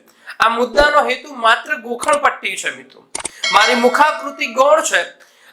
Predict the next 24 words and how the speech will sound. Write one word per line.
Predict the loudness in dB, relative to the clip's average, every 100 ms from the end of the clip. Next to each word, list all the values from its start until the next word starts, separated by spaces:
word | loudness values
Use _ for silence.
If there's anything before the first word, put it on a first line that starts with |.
| -2
આપણે | -2 2 0
અગાઉના | 2 0 4 2 2 -2
વીડિયોમાં | -2 -4 -6 -2 2 4 2 0
ભારતીય | -18 -8 0 0 -2 -6 2 4 4
ક્રાંતિકારી | 2 -6 0 2 0 -4 -16 -2 -2 0
સંગઠનને | -6 -2 -2 0 -2 0 -4 -2 -6
જોઈ | -2 -2
લીધા. | -2 -8 -14 _ _ _ _ _ -16 -4
આજના | 0 2 2 0 2 4 2
વીડિયો | -2 0 2
આપણે | 2 0
વિદેશમાં | -6 -10 -10 -2 2 2 2 2 4
બનેલ | 0 0
ભારતીય | -6 -2 -2 -2 -10 -10
ક્રાંતિકારી | -2 2 2 0 -2 -2 0
સંગઠનો | -2 2 2 2 2 0
જોવાનું | 2 0 -2 -4
છે. | -16 _ _ _ -20 -4
આ | 2 2
મુદ્દાનો | 4 2 4 2 4 0
હેતુ | 0 -8 -8 0
માત્ર | 4 4 0
એ | -6 0 0
છે | 2 0